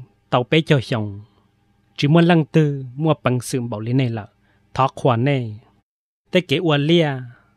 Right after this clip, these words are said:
tê kế là đây, lũ chị, thế khó dùa kế, tê rổ, dùa bông cho bế mong mì cả, và tụ ế tí sĩ. Vì bế giờ, cháu ua này chia sẻ dùa kế trò. Thế giờ cháu ua, chờ chỉ tàu, trò này cho kế chia sẻ đó.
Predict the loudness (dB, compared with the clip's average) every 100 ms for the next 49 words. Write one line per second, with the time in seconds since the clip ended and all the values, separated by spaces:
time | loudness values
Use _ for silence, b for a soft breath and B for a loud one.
0 | _ -6 -4 -6 -4 -4 -4 -4 -6 -8
1 | -14 _ _ _ _ -2 -2 -2 -4 -6
2 | -8 _ _ _ -4 -2 0 0 -2 -4
3 | -10 -10 -12 -18 _ _ _ _ 2 2
4 | 2 -2 -8 -12 -18 -20 _ -4 0 0
5 | 0 -4 -6 -2 -2 -2 -4 -6 -10 -10
6 | -18 -20 _ _ _ -12 -10 -10 -12 -10
7 | -8 -8 -8 -12 -16 -20 _ _ _ _
8 | -4 0 4 4 6 4 2 -4 -12 _
9 | _ -4 0 2 2 0 0 0 0 0
10 | 0 0 -4 -10 -12 -8 -8 -8 -16 _
11 | _ _ _ 4 6 4 2 0 0 -4
12 | -8 -10 -18 -20 _ -4 0 0 -2 -8
13 | -4 -2 -2 -4 -12 -16 _ _ _ 2
14 | 2 2 -2 -2 -2 -4 -6 -6 -6 -4
15 | -6 -6 -10